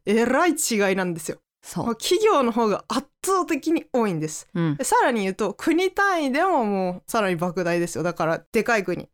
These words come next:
Speaker 1: アメリカとか中国とかはすっごい影響を与えてるんですけど、
Speaker 2: うん。
Speaker 1: その分、あまりこういう気候変動の対策に積極的でないっていう国が結構あると。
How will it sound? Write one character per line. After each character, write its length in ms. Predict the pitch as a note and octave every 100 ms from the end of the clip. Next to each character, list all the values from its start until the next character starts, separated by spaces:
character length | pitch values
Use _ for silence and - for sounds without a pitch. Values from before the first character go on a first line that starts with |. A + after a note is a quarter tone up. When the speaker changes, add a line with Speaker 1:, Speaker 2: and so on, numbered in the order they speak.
| _ _
Speaker 1:
ア 120 | F#3+
メ 100 | F#3
リ 120 | F3+ F3
カ 120 | G3
と 140 | D4+
か 100 | C#4+
中 220 | G#3 A3
国 140 | F3+ E3+
と 180 | - G3+
か 120 | G3+
は 240 | D4 C#4 -
す 240 | - - A#3
っ 80 | F#3+
ご 160 | C4+
い 40 | A#3+
影 120 | G3
響 120 | F#3
を 20 |
与 180 | E3 G3
え 80 | F#3+
て 140 | G3+
る 80 | G#3
ん 80 | G#3
で 100 | G3
す 100 | -
け 140 | C4
ど、 300 | D#4+ B3+ - _ -
Speaker 2:
う 20 |
ん。 140 | D#3 -
Speaker 1:
そ 140 | - A#3+
の 140 | B3
分、 520 | C#4 D4+ D4 A#3+ E3+ - -
あ 100 | G3
ま 140 | F#3
り 340 | D4 C4 E3 - -
こ 80 | G#3
う 40 |
い 40 | F3
う 60 |
気 120 | -
候 200 | - G#3
変 280 | G3+ G#3 F#3+
動 320 | F3+ F3 F3 - C4+
の 280 | E4+ - - _ -
対 180 | F#3+
策 300 | F#3+ G3 -
に 280 | A3+ D4 D#3 -
積 240 | - G3+ -
極 220 | G3+ -
的 280 | - - F#3+
で 140 | F3+
な 160 | F3 G3+
い 120 | C#3 _ -
っ 160 | F3 C#3 -
て 140 | F#3
い 80 | F3+
う 80 | F3+
国 240 | G3+ A3
が 100 | D#3
結 200 | E3+ -
構 120 | -
あ 60 | A2+
る 80 | -
と。 180 | -